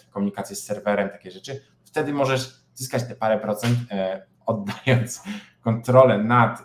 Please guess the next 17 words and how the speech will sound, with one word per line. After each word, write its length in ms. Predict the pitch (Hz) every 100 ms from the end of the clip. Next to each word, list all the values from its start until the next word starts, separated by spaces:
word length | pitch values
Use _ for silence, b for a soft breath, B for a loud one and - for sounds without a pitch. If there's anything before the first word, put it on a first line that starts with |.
| -
U 240 | 98 104
I, 440 | 117 123 127 - 101
nad 280 | 101 95 -
komponentami 840 | 104 107 101 98 123 123 127 123 _ _ _
waszym 360 | 117 113 113 107 - 110
U 20 |
X 100 | 101
deweloperom, 520 | 98 90 - 131 123
skrócić 540 | 120 - 139 123 - -
feedback 320 | 104 95 -
loop, 200 | 139 -
tak, 180 | 120 117
że 100 | 113
nie 100 | 110
musi 200 | 104 92
być, 240 | 98 -
że 160 | 95